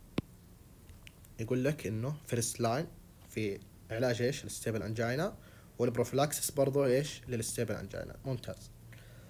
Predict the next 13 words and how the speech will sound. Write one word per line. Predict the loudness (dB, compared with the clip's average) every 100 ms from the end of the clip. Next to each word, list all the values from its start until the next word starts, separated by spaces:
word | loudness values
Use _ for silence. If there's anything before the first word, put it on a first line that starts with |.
| -20 -20 -18 -18 -18 0
طيب، | 6 6 4 -2
بيستخدم | 2 4 4 4
الايش؟ | 6 6 4 2 -6 -10 -12 -12 -12 -12 -12 -12 -12 -10 -10 -8 -8 -8 -10 -10 -10 -10 -12 -12 -12 -10 0
يقول | 6 6
لك | 6
بيستخدم | 4 4 4 6 6
لكل | 4 4 4
المرضى | 4 4 4
اللي | 4 4
عندهم | 2
اسكيميك | 0 0 0
هارت | -2 -2
ديسيز | 0 2 2 0